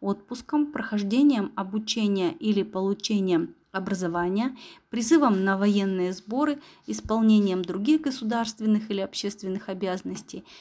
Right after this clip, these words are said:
или иными уважительными причинами.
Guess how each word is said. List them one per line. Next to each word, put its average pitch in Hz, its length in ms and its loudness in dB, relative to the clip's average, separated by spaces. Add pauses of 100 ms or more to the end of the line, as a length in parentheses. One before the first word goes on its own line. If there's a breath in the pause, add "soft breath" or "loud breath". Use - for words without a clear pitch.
(140 loud breath)
или 302 220 2
иными 220 460 2
уважительными 202 680 0
причинами. 202 720 -6